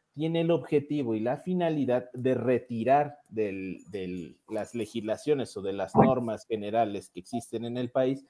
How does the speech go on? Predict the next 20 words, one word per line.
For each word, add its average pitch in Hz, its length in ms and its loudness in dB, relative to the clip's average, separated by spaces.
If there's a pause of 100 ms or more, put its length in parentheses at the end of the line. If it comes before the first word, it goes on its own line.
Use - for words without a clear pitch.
(280)
esas 160 320 4
porciones 139 1000 0 (140)
de 95 140 -10
ciertos 127 480 0
artículos, 135 640 -2
de 95 80 -6
ciertas 113 400 -2
legislaciones, 139 800 -4 (300)
y 135 100 -4
prácticamente 139 800 2
nulificarlas 117 960 -2
o 120 40 -2
eliminarlas 101 720 -4
precisamente 120 840 -8
señalando 104 680 -10 (340)
su - 180 -4
inconstitucionalidad, 107 1300 -2 (260)
lo 135 240 2
que 135 180 4
beneficia 123 1000 0